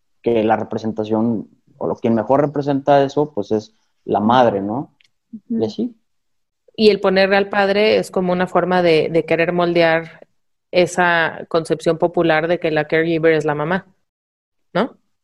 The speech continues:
Speaker 1: Pues es que no, no sé qué intención tengan las personas que lo, que los empiezan a acomodar de forma diferente, pero es como el arquetipo hero,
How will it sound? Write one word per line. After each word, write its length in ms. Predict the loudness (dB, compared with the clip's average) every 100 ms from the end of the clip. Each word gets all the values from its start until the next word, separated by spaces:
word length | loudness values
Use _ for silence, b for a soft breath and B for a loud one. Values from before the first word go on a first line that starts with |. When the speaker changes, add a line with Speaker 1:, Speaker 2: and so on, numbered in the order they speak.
| _ _ _ _ _ _ _
Speaker 1:
Pues 160 | -4 -2
es 140 | -2 2
que 140 | 2
no, 180 | 2 0
no 240 | 0 2 2
sé 120 | 2
qué 80 | 2
intención 460 | 2 0 0 -2
tengan 260 | 0 0 2
las 140 | 2
personas 360 | 0 -2 0 0
que 120 | 2
lo, 240 | 2 2 -2
que 80 | 0
los 120 | 0
empiezan 340 | 0 -4 -2 0
a 40 |
acomodar 300 | 0 2 2
de 60 | 2
forma 260 | 2 2
diferente, 580 | 2 2 2 2 2 -2 -2 b b 2
pero 200 | 6 6
es 80 | 4
como 220 | 2 4
el 80 | 4
arquetipo 540 | 2 -6 -4 0 2
hero, 580 | 6 6 8 4 2 -10